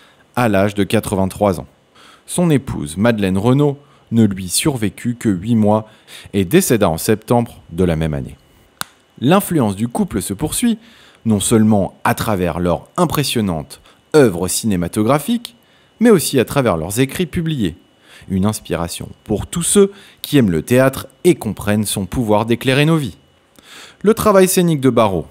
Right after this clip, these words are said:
est peut-être perdu pour nous, mais son éthique unique perdure.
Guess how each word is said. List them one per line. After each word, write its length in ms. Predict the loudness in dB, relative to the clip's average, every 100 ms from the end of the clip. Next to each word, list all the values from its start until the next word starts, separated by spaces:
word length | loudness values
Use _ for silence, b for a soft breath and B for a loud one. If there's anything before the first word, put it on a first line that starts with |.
| -6
est 100 | -4
peut-être 500 | 0 0 -2 -6 -8
perdu 400 | -2 0 0 0
pour 220 | -2 2 4
nous, 180 | 2 0 b b b b
mais 160 | 0 0
son 260 | 0 -2
éthique 480 | 0 -2 -6 -16 -16 _
unique 520 | 4 6 4 0 -10 _ _ -2
perdure. 560 | -2 -4 -14 -18 -20